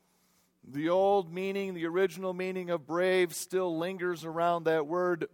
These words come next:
bravado. It doesn't really mean brave, at least in its ori-, in its original meaning. Or how about the word artificial?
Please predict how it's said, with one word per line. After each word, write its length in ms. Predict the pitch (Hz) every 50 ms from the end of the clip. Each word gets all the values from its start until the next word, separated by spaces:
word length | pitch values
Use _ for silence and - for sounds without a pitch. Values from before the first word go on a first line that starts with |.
| 120
bravado. 880 | - 156 160 139 123 147 165 180 185 190 180 170 143 127 110 98 87 - - _ _ _ _ _ _ _ _ _ _ _ _ _ _ _ _ _ _ _ -
It 160 | - 110 117
doesn't 320 | - 165 175 165 175 175 - 135
really 280 | 139 185 190 196 202 185
mean 420 | 180 190 202 208 214 214 208 196
brave, 480 | 156 - 165 151 143 131 120 113 104 117
at 100 | 110 123
least 280 | 147 156 156 143 - _ _ _
in 140 | - 143 139
its 180 | 139 139 - -
ori-, 300 | 160 160 170 185 202 196
in 340 | 196 147 147 - 139 143 147
its 200 | 147 135 - 151
original 520 | 151 147 156 175 180 151 165 175 170 175
meaning. 440 | 170 180 190 190 180 156 120 101 - _ _ _ _ _ _ _ - - - _ _ _ _ _ _ _ _ _
Or 640 | - - 202 214 214 214 214 226 233 240 233 233 - 165 - - - 160
how 60 | 180
about 260 | 185 208 208 208 208
the 80 | 190 185
word 280 | 190 208 208 208 190
artificial? 760 | 196 208 208 202 208 - 220 220 214 - 220 196 151 113 -